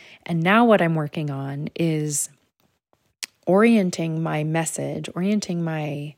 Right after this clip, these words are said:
um, call to others, my offering, to help fives, five wing fours, self-preservation people,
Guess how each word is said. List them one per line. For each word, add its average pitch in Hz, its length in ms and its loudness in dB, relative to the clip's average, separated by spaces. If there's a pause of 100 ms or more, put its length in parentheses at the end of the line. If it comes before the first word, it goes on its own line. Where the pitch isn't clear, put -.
(840)
um, 151 480 -10
call 196 880 2
to - 240 -12
others, 190 640 -2
my 208 220 -4
offering, 190 760 -6 (680)
to 208 420 2
help - 440 0
fives, 156 800 -2 (260)
five 160 380 -2
wing 208 140 2
fours, 151 600 -2
self-preservation 160 1120 -2 (1300)
people, 165 600 2